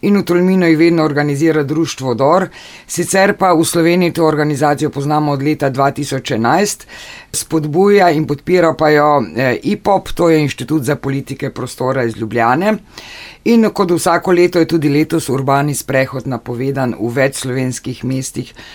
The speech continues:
pod okriljem raznih organizacij in civilnih družb. Torej, eh, to vemo, da se imenuje po, eh, ameriški urbani aktivistki in teoretičarki Jane Jacobs, tako da drugo ime je tudi Jane's Walk.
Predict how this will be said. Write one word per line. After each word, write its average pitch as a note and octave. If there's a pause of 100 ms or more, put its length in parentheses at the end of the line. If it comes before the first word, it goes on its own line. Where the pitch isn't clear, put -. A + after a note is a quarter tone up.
(200)
pod F3+
okriljem D#3+
raznih C#3 (320)
organizacij D3
in C3+
civilnih C3+
družb. A#2+ (800)
Torej, G3
eh, D3+ (100)
to G#3
vemo, F3+
da C#3
se C3+
imenuje C#3+
po, C3 (460)
eh, A#2
ameriški D#3
urbani C#3+
aktivistki C#3+
in C#3
teoretičarki C3+
Jane C3
Jacobs, C#3
tako -
da B2+
drugo C#3+
ime C3+
je B2+
tudi B2
Jane's B2+
Walk. D3+